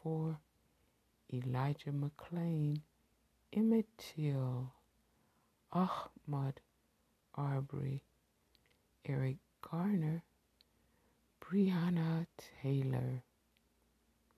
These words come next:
Adia Pendleton, Sandra Bland, Clementa Pinckney, and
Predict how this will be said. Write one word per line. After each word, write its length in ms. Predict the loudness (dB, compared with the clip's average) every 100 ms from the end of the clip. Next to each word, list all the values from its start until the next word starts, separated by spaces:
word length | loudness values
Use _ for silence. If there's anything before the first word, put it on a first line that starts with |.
| _ _ _ _ _ -10 -6
Adia 840 | -6 -6 -4 -2 0 2 0 -2 -10 _ _ _ _ -8
Pendleton, 880 | -2 0 0 -2 -4 -4 -2 -2 -6 _ _ _ _ _ _ _ _ _ _ _ _
Sandra 680 | -20 -6 0 2 2 2 0 -2 -6
Bland, 840 | -2 0 2 2 0 -2 -6 -8 -14 _ _ _ _ _ _ _ _ _ _ _ _ _ _ -16
Clementa 1200 | -8 -4 -2 2 4 4 2 -8 -8 -4 -4 -6 _ _ _ _ _ _ -8
Pinckney, 720 | -6 -6 -4 -2 -2 -2 -6 _ _ _ _ _ _ _ _ -6
and 200 | -4 -4